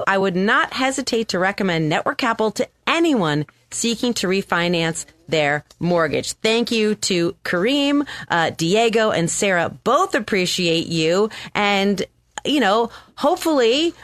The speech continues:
uh, you'll check out some of these reviews. We do share some of them with you,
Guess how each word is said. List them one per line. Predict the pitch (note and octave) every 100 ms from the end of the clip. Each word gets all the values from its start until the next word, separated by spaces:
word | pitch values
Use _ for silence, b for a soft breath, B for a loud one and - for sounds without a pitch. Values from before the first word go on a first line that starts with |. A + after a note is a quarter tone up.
| -
uh, | G#3+ G#3 G#3 G3+
you'll | G#3 G#3+
check | - C4+ C4+
out | C4 A3+
some | B3+ E4
of | E4
these | G#3+ F3+
reviews. | F#3+ F3 G3
We | F#3+
do | F#3+ A#3+
share | - A#3 A3+
some | A#3 A3+
of | G#3
them | A3
with | B3 D#4+
you, | C4+ C4